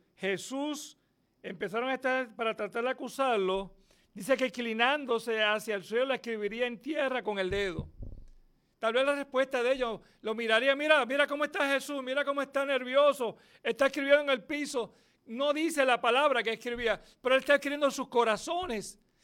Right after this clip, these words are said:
Él iba a cambiar el panorama de lo que era muerte, violencia, a vida, esperanza y restauración y confrontación de la realidad de aquellos hombres endurecidos con deseo de destrucción, a cambiar el panorama a una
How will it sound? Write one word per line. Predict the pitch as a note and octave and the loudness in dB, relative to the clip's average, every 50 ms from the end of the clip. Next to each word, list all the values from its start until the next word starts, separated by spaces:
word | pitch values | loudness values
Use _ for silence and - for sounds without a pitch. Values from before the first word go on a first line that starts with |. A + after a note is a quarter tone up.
| _ _ - | _ _ -2
Él | A#3+ B3 | 0 2
iba | C#4 D4 D4+ | 4 4 4
a | C#4+ | 4
cambiar | C#4+ C4+ C4 C4+ C#4+ D4 | 4 4 4 6 8 8
el | C#4+ C#4 | 8 6
panorama | C#4+ C#4 B3+ A#3+ A#3+ B3+ C#4 D4 D4 D4 C4 | 4 2 2 2 4 4 4 4 4 2 0
de | A#3 A#3+ A3+ | 2 2 2
lo | A3 A3 | 2 0
que | A3 B3+ | 0 0
era | C4+ C#4 C4+ A#3+ | 2 2 2 0
muerte, | A#3 A#3+ B3+ C#4+ D4 C4+ A#3+ - A#3+ A3 | 0 2 2 4 4 4 2 0 -2 -4
violencia, | G3+ G#3 G#3 G#3 A3 C4 D4+ E4 F4 D#4 - D4+ F4 G4+ F#4+ - - - - _ | -2 0 0 2 4 4 4 4 4 0 -2 -2 -2 -2 -2 -4 -8 -14 -12 _
a | - A3 G#3+ G#3+ | 0 2 4 4
vida, | G#3+ B3+ D4 D4+ C#4+ | 2 2 4 4 4
esperanza | B3+ C4+ - A#3+ A#3 A3+ B3+ D4 D#4+ D#4+ - - C#4+ C4 - - - _ _ | 4 2 0 0 2 2 2 2 0 -2 -4 -2 -2 -2 -2 -6 -12 _ _
y | - A3+ A3+ | -4 -2 0
restauración | A3+ A3 G#3+ G#3+ A#3 A#3 A3 G#3+ G3 F#3+ - C#4+ D4 D#4 D#4+ | 0 0 0 0 0 0 2 0 0 -2 -2 0 0 0 0
y | D4 A3+ | -2 -2
confrontación | - A#3+ A3+ G#3 - - A#3+ A#3 A3 G#3 G#3+ A3 G3+ G#3 G3 - A#3 B3+ C#4 D#4 E4+ C4+ - - _ _ _ _ _ _ | -2 -2 -2 -2 -4 -4 -4 -2 -4 -4 -4 -4 -4 -4 -6 -4 2 2 2 2 2 -2 -10 -18 _ _ _ _ _ _
de | - - A3+ | -4 0 2
la | A3+ A3 G#3 | 4 4 4
realidad | G#3+ A3 A3 A3 A3 A#3+ C4 A#3+ | 4 4 2 2 2 0 2 0
de | B3 | 0
aquellos | G#3+ E3 A#3+ B3 C4 B3 - | 0 0 0 0 2 0 2
hombres | B3+ C#4+ C#4+ C#4 F#4 C4+ | 0 -2 -2 -2 0 0
endurecidos | B3+ A#3+ B3 A#3 A3 G#3 F#3+ - - C#4 C#4+ C#4 G#3+ G#3 G3 G3+ G3 - - _ _ _ _ _ _ _ _ - | 0 2 2 2 2 2 0 -2 -2 0 0 0 0 0 -2 -2 -4 -8 -14 _ _ _ _ _ _ _ _ -8
con | - A3+ A3 | -6 -4 -2
deseo | G#3+ G#3+ - A#3+ B3 | -2 -2 0 0 2
de | C4 C4 | 2 2
destrucción, | B3+ B3+ B3+ A#3 F#3+ - - C#4 D4 D#4+ E4 D#4 A3 - _ _ _ _ _ | 2 0 -4 -8 -8 -6 0 2 2 2 2 0 -8 -14 _ _ _ _ _
a | - G#3+ G#3+ | -6 -6 -2
cambiar | A3+ A3+ G#3+ G3+ A3+ A#3+ | -2 -2 -2 0 2 2
el | C4 C4 C4 | 2 2 0
panorama | - B3+ A#3 A3+ A3 A3+ B3 C4 B3+ B3+ A#3+ - G#3 | -2 -2 -2 -2 -2 -2 -2 -2 -2 -2 -4 -6 -6
a | A3 G#3+ G#3 G#3 | -4 -2 -2 -2
una | A3+ B3 B3+ B3+ A#3+ A3+ | -2 -2 -2 -2 -2 -2